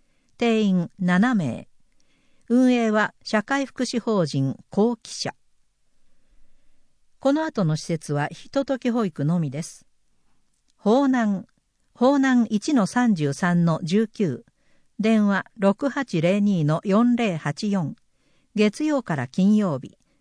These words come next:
午前九時三十分から午後四時。定員六名。運営はエヌピーオー法人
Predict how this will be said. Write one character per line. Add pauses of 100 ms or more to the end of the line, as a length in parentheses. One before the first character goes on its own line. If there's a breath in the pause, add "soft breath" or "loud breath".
(140)
午
前
九
時
三
十
分
か
ら
午
後
四
時。 (680)
定
員 (140)
六
名。 (540)
運
営
は
エ
ヌ
ピ
ー
オ
ー
法
人